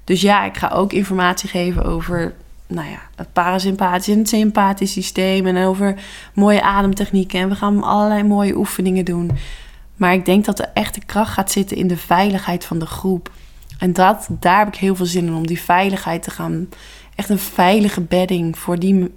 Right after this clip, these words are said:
voor die jongeren die er zijn. En om daarmee te laten ontstaan wat, wat mag ontstaan. Ehm,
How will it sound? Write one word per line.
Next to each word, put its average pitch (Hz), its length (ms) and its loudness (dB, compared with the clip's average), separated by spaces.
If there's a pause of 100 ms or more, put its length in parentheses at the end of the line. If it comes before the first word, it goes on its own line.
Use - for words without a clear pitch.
(100)
voor 180 220 -6
die 196 360 2 (380)
jongeren 196 500 4
die 185 120 0
er 180 140 2
zijn. 180 520 4
En - 200 -2 (1040)
om 175 120 2
daarmee 190 640 4 (160)
te 185 100 -4
laten 180 280 0
ontstaan 190 360 0
wat, 180 200 -4
wat - 160 -6
mag 185 200 -2
ontstaan. 196 580 -4 (1400)
Ehm, 175 760 -2